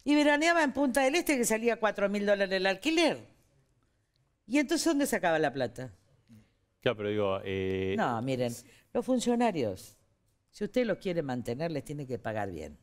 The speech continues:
Speaker 1: Segundo, no es una
Speaker 2: No, no, pero yo
Speaker 1: cuestión
Speaker 2: no hablo del tema de
Speaker 1: yo no,
Speaker 2: pagar,
Speaker 1: eh,
Speaker 2: sino de la
Speaker 1: seguramente
Speaker 2: estructura, se
Speaker 1: va a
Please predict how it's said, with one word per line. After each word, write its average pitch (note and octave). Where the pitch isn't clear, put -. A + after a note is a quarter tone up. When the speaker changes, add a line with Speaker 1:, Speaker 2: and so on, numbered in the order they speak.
Speaker 1:
Segundo, B2
no C4
es C4+
una G#3+
Speaker 2:
No, D#3
no, -
pero E3+
yo C#3
Speaker 1:
cuestión F3+
Speaker 2:
no F3
hablo C3+
del G#2
tema G#2+
de G2+
Speaker 1:
yo G2
no, F#2+
Speaker 2:
pagar, G#2
Speaker 1:
eh, -
Speaker 2:
sino -
de -
la C3+
Speaker 1:
seguramente C4+
Speaker 2:
estructura, -
se G#3+
Speaker 1:
va G#3+
a -